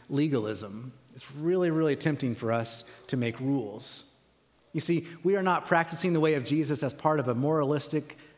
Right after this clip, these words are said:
ethic-, ethical command, but as part of a transformation plan. We're not just hoping to have our ethics made right. We're, we're actually being transformed in this. We're being changed into something that we are not already.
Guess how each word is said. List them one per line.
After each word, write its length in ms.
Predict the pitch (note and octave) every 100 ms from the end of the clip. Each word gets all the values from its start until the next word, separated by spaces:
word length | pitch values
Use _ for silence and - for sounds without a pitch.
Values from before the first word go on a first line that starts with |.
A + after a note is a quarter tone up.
| -
ethic-, 400 | D3+ E3 - - - -
ethical 420 | D#3 D#3 D3+ D3+
command, 540 | C3+ C3+ B2 A2+ A2+ A2 - - - -
but 100 | C#3
as 140 | C3
part 240 | - D3+
of 100 | C#3+
a 60 | A#2
transformation 840 | - C#3+ A#2+ - A2 A#2+ C3+ A2
plan. 200 | F2+ G2 F2+ G2+ _ _ _ _ _ _ _ _ _ _ _ _
We're 100 | C#3+
not 180 | D#3 E3
just 160 | E3+ F3
hoping 220 | E3+ E3
to 40 |
have 220 | C#3+ C#3+
our 180 | C3 C3
ethics 320 | C#3 C#3+ D#3+ -
made 220 | C3 A#2+
right. 340 | A#2+ C3+ B2
We're, 260 | C#3+ C3 C3+
we're 140 | D3+ C#3+
actually 380 | C#3+ - B2 - -
being 220 | - C3+ B2
transformed 680 | C3 A2 - B2+ A#2+ A#2
in 140 | G2+ F#2+
this. 360 | G#2 - - - -
We're 140 | D#3
being 240 | D3+ D3 C3+
changed 420 | - D3+ D#3 B2
into 140 | C#3
something 300 | A#2 D3 C#3
that 160 | B2+ B2+
we 100 | C3+
are 120 | A#2+
not 420 | B2 B2 B2 - - -
already. 580 | C#3 A#2+ A2 G#2 A2+ B2